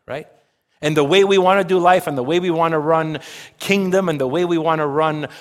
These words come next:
our world is not always the way God wants to. And sometimes we need shocking stories like a running father to his disgraced son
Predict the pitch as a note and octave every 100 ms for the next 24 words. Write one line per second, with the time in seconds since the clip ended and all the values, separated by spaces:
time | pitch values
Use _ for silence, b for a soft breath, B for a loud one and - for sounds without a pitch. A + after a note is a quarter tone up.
0 | B C#3+ C3+ B2+ D3+ F3+ D3 A#2+ C#3+ F#3
1 | F3+ C#3+ C#3+ D3+ C3+ C#3+ D3 C3+ D#3 F3
2 | C3 A2 B2+ A#2+ G3 G3 E3+ C3+ B2 A3+
3 | G3+ C#3 - - F#3+ A3 A#3+ A3+ A3+ -
4 | - F3+ A2+ G2+ G#2+ - B B C3 C3
5 | B2+ C3+ F#3+ F#3 D3+ E3 D#3 C3 A2+ C3+
6 | B2+ A#2+ A#2+ - E3 D#3 - - - A2
7 | G2+